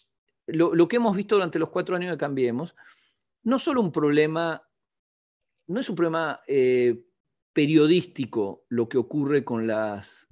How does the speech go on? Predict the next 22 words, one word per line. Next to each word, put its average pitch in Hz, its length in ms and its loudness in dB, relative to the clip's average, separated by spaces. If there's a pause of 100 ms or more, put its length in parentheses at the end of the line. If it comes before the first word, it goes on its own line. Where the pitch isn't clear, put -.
con 120 160 -2
nuestros 127 260 -6
periodistas 127 480 0
serios. 104 340 -6 (380)
Che, 220 300 2
estos 226 320 -4
tipos, 139 420 -4
o 87 240 -8 (600)
gran 143 300 -2
parte 214 300 -2
de 143 60 0
estos - 240 -10
tipos, 113 420 -10 (720)
han 233 240 0
tenido 220 340 2
contacto 185 540 -2
con 135 160 -2
espías, 165 800 0
han 226 180 -2
tenido 214 300 -2
contacto 151 640 -4
con, 151 440 -4